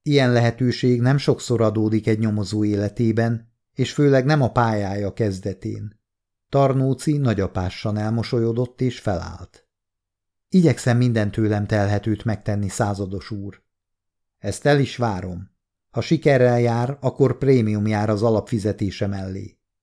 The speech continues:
Elmehet, tizedes. Sok sikert. Tarnóci százados leült az asztala mellé, jelezve, hogy befejezte a beszélgetést. Gábor még ott toporgott a másik oldalon.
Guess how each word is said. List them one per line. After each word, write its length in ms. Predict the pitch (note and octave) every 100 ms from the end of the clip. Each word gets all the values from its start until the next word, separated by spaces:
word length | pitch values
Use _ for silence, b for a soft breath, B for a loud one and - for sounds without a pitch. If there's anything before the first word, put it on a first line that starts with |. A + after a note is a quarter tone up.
| _
Elmehet, 540 | - D3+ D3 A2+ G#2 -
tizedes. 720 | A2 F#2+ F#2 F#2 - - _ _
Sok 280 | - D3 C3+
sikert. 640 | - G2+ G2+ F#2 - _ _ _ _ _ _ _ _ _ _ _
Tarnóci 560 | - F3+ F3+ D3 B2 C3+
százados 640 | A#2+ B2 A2+ A2 G#2+ G2 -
leült 400 | A#2+ A#2 G#2 F#2
az 140 | F#2
asztala 440 | A2 - - A2
mellé, 520 | A2 A2+ A2+ A#2 B2+ C3 _ _
jelezve, 600 | - C3+ B2+ A2 G2+ A2
hogy 220 | A2+ C3 A#2+
befejezte 600 | A2 - F#2+ F#2 - G2+
a 60 |
beszélgetést. 1000 | F#2+ F#2 A2+ G2 G2 G2 G#2+ F#2+ - _ _ _ _ _ _
Gábor 500 | - B2 A#2+ A#2 B2
még 240 | A#2+ C3 B2+
ott 200 | C3+ -
toporgott 680 | A#2 A2 G#2+ G#2 A2 G#2+ -
a 60 |
másik 440 | G#2+ G2+ F#2+ A2 -
oldalon. 640 | G2+ F#2+ G2 G2+ G2+ G2